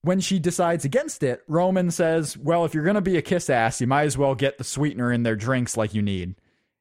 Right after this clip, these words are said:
And Vicky goes to get some sweetener for the coffee, which wasn't coffee, doesn't matter. Roman is left alone with these drinks, turns his back to the camera.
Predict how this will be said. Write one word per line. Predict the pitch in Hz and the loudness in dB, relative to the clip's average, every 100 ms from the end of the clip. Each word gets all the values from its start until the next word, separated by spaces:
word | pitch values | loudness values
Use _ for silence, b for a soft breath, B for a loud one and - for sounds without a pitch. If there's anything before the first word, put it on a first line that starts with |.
| _ | _
And | 117 | -4
Vicky | 160 170 170 160 147 _ | -2 -2 -4 -4 -8 _
goes | - 156 196 196 | -2 0 0 2
to | |
get | 180 190 | 2 2
some | 208 | -2
sweetener | - 196 202 196 | -2 -2 0 0
for | 208 | 2
the | 202 | 2
coffee, | 160 123 127 131 _ _ _ - | 2 0 -4 -10 _ _ _ -6
which | 127 | -2
wasn't | 147 165 | -2 -2
coffee, | 123 95 95 101 - | -2 -2 -4 -10 -6
doesn't | 110 101 | -4 -2
matter. | 85 85 _ _ _ _ _ _ _ _ - | -6 -8 _ _ _ _ _ _ _ _ -2
Roman | 180 285 277 131 165 - _ _ - | 2 2 2 2 -2 -8 _ _ -6
is | 143 151 | -4 2
left | 185 190 | 0 2
alone | 160 175 196 | 0 2 0
with | 180 | 0
these | 156 151 | -2 -4
drinks, | 117 107 82 - - - _ _ - | -4 -4 -6 -10 -14 -14 _ _ -2
turns | 190 165 | 0 0
his | 160 | -2
back | - 160 - | -2 -2 -4
to | 147 | -6
the | 127 | -4
camera. | 190 185 202 262 | -2 0 0 -2